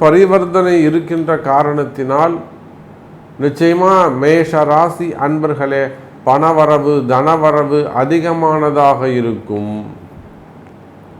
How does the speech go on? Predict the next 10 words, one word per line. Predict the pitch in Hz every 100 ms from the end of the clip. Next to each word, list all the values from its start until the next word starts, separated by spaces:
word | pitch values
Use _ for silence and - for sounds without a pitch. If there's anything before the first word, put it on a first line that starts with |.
| - - - - - - - -
பணங்காசுகள் | 151 170 196 202 196 196 170 180 185 175
அதிகரிக்கும். | 175 160 165 156 139 - 147 143 147 135 - - - - - - - - - - - - - - - 135
இன்னும் | 175 202 202 156
சொல்லப்போனால் | 165 170 185 160 160 156 170 165 117 - - 110
மேஷ | 143 170 160 156
ராசி | 151 175 170 180 147
அன்பர்களே, | 147 151 147 135 135 127 - - - 110
வராத | 127 143 156 160 160 175 156
பணங்காசுகள் | 143 160 165 165 165 165 156 156 147 139
வந்து | 143 147